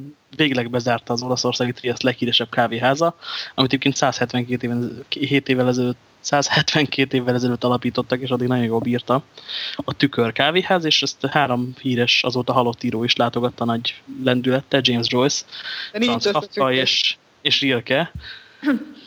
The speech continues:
Speaker 1: Majd amikor ezek meghaltak, hirtelen utána egy ötven-hatvan évvel csődbe is ment, és állítólag egy remek pazarpalotában volt, és annyira rohadtul drága b-, volt a bérleti díj, hogy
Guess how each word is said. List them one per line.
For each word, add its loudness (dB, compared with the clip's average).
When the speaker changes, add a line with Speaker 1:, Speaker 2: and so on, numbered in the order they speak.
Speaker 1:
Majd 2
amikor 2
ezek 0
meghaltak, 0
hirtelen 0
utána 0
egy -4
ötven-hatvan -2
évvel 0
csődbe 0
is 2
ment, -2
és 2
állítólag 2
egy 2
remek 0
pazarpalotában 2
volt, 2
és 0
annyira 4
rohadtul 2
drága 2
b-, -2
volt 2
a 4
bérleti 0
díj, 2
hogy 2